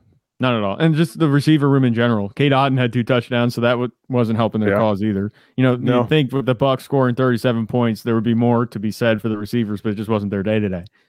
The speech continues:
Speaker 1: It's Rachaad White and Cade Otton. So I'm not worried about either of these receivers 'cause it's just, you know, the way that the game went.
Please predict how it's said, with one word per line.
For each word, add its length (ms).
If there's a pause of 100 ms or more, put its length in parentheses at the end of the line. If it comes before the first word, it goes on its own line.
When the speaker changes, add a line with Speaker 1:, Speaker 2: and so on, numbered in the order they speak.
(180)
Speaker 1:
It's 220
Rachaad 340
White 160
and 80
Cade 160
Otton. 400
So 220 (760)
I'm 120
not 160
worried 200
about 120
either 180
of 60
these 140
receivers 440
'cause 260
it's 140
just, 240
you 80
know, 120
the 80
way 140
that 120
the 80
game 220
went. 220